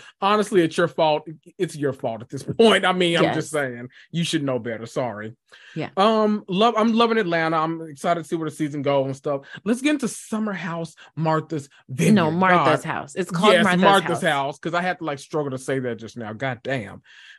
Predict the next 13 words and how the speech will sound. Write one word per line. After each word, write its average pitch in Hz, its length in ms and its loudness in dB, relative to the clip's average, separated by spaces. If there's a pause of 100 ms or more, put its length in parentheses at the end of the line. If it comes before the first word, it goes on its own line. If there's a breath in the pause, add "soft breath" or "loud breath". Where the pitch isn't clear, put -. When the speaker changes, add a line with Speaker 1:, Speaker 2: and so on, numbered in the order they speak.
Speaker 1:
Um, 180 520 2 (640)
okay. 165 360 0 (1000)
I'm 185 140 -2
gonna 214 140 0
ask 180 360 -4
this, 180 220 0
and 160 100 -8
I'm 151 60 -8
gonna 151 120 -8
try 165 180 -2
to 147 80 -4
ask 147 280 -4
it 135 140 -6